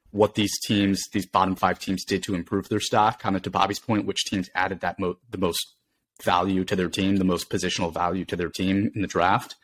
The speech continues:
Um, but I don't wanna get into that today.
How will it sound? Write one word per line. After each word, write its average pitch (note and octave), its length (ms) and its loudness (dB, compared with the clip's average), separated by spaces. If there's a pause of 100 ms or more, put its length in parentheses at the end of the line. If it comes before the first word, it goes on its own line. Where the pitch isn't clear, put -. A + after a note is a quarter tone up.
(460)
Um, F2+ 440 0 (400)
but - 80 -4
I F#2+ 80 6
don't G#2+ 140 4
wanna G2+ 140 6
get F#2+ 120 2
into G2 200 2
that F#2 180 2
today. F#2 440 0